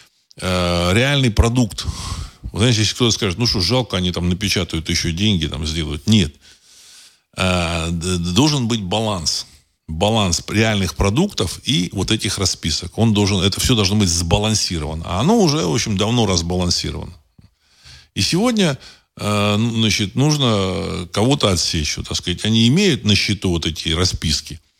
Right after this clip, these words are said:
Они думают, что им что-то кто-то там даст, вот, вместо их там долларов, а им ск-, скажут, дырка вам от бублика. Вот. Российской Федерации, там, массе российских этих олигархов уже, в общем, сказали.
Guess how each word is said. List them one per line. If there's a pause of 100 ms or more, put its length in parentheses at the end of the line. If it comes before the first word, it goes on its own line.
(180)
Они
думают,
что
им
что-то
кто-то
там
даст, (220)
вот,
вместо
их
там
долларов,
а
им
ск-,
скажут, (460)
дырка
вам
от
бублика. (160)
Вот. (420)
Российской
Федерации,
там,
массе
российских
этих
олигархов
уже,
в
общем,
сказали.